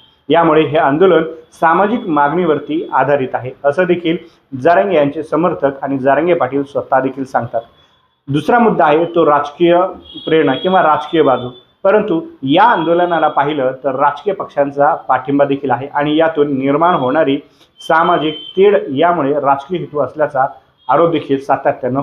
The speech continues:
होतो आहे. मराठा आणि ओबीसी समाजातील तणाव देखील यामुळे वाढला असून याचा फायदा घेऊन काही पक्ष मराठा आणि ओबीसी मतांचे ध्रुवीकरण करू शकतात. लोकसभा निवडणुकीत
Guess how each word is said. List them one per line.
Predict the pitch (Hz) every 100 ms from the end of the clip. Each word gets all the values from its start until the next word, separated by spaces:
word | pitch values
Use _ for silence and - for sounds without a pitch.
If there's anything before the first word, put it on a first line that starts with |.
| -
होतो | 127 127
आहे. | 113 120 -
मराठा | 131 143 151 147
आणि | 151 135 143
ओबीसी | 139 147 190 214
समाजातील | - 151 156 151 151 143
तणाव | 151 143 143 - _ _
देखील | 147 170 190 156
यामुळे | 185 180 143 151 - -
वाढला | 127 135 147 175
असून | 208 147 143 147 143
याचा | 131 131 - 170 170
फायदा | 151 160 165
घेऊन | 156 131 127 139
काही | - 131
पक्ष | 135 151 165 - 131 - _ 123
मराठा | 143 165 160
आणि | 127 135 139
ओबीसी | 131 175 175
मतांचे | 196 143 139 131 139
ध्रुवीकरण | 127 131 180 208 160 139 143 - _ _ 151
करू | 165
शकतात. | 180 - - 127 - _ _ _
लोकसभा | 131 170 170 160 147
निवडणुकीत | 156 160 160 156 156 156